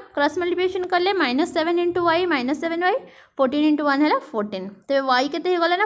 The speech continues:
ଫୋର୍ଟିନ୍ by ସେଭେନ୍, ଯାହାକି ହେଇଗଲା ସାତ ଦୁନେ ଚଉଦ ମାଇନସ୍ ଟୁ। ତ ଏହାର ଆନ୍ସର୍ ଆମର ବାହାରିଗଲା ଥ୍ରୀ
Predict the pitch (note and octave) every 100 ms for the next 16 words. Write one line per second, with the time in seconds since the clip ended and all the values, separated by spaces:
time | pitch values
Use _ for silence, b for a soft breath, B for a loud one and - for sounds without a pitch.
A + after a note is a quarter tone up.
0 | G#4+ B3 C#4+ C#4 D4+ F#4 C#4 C4 G4+ D#4+
1 | C4+ B3 C4 C4 E4+ D4 G#3+ A#3+ D4 D#4
2 | B3+ A#3+ D#4 F4 F#3+ G3 D#4 - A3+ A3
3 | B B B - - C#4 C4+ C#4+ C#4+ D4
4 | D4 C#4+ C#4+ C#4 C4 C4+ D4 G#4+ - -